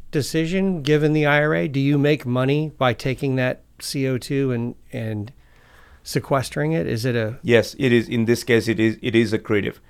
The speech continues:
Speaker 2: because it's a concentrated pure stream C O two.
Speaker 1: Right. You don't have to spend a bunch of
Speaker 2: nearby
Speaker 1: money on
Speaker 2: sequestration. That's right.
Speaker 1: capturing,
Speaker 2: Nearby
Speaker 1: yeah.
Speaker 2: sequestration site, et cetera. So, so it's all about, um, then, you know, doing what works today
Speaker 1: Mm-hmm.
Speaker 2: quickly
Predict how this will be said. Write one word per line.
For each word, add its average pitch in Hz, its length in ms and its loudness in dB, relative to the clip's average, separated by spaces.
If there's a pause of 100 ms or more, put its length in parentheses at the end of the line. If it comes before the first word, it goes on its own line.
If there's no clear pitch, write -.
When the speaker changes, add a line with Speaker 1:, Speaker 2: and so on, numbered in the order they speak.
(320)
Speaker 2:
because 107 280 2
it's 104 160 -4
a 107 60 -4
concentrated 107 840 0 (420)
pure 110 220 4
stream 107 400 -2
C 117 180 -4
O 123 140 4
two. 107 180 2
Speaker 1:
Right. 101 60 2
You 139 60 4
don't 135 180 6
have 135 180 2
to - 80 -10
spend 127 240 0
a 113 40 6
bunch 113 120 10
of 110 100 6
Speaker 2:
nearby 110 140 8
Speaker 1:
money 117 180 2
on 113 140 0
Speaker 2:
sequestration. 107 340 -2
That's 110 240 2
right. 113 80 -2
Speaker 1:
capturing, 107 240 2
Speaker 2:
Nearby 110 260 4
Speaker 1:
yeah. - 100 2
Speaker 2:
sequestration 107 600 -4
site, 98 360 0 (360)
et - 140 -6
cetera. 98 320 -2
So, - 160 0
so 113 120 0
it's 120 180 2
all 147 280 2
about, 123 420 4 (520)
um, 107 360 0 (200)
then, 113 320 4 (340)
you 120 100 -4
know, 107 120 2
doing 123 420 4
what 113 200 4
works 113 320 2
today 107 420 2 (300)
Speaker 1:
Mm-hmm. 147 260 2
Speaker 2:
quickly 143 480 2